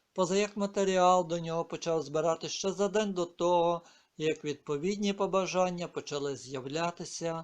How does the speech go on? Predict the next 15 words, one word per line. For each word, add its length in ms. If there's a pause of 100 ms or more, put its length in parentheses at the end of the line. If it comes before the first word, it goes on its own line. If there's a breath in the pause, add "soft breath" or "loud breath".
(140)
в 100
коментарях 720
до 100
попереднього 720
відео. 540 (400)
Темою 380
цього 360
відео 400
буде 260
ниточка, 680
яка 320
в'яже 580
дві 380
детективні 840
історії. 800